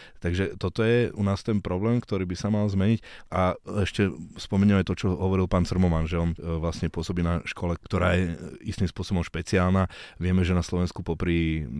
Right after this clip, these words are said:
takých tých štátnych bežných školách existujú rôzne súkromné s modernejšími metodami učenia,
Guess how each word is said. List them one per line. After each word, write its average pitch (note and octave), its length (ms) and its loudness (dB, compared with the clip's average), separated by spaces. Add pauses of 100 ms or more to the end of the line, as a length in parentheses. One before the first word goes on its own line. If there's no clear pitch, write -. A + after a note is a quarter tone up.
takých D#2+ 320 -4
tých E2 160 -6
štátnych E2+ 400 -2
bežných F2 280 2
školách E2+ 360 0
existujú E2 320 -4
rôzne E2+ 240 -2
súkromné F2+ 560 0
s F2 80 -4
modernejšími F#2 640 2
metodami F2+ 480 2
učenia, F#2 480 2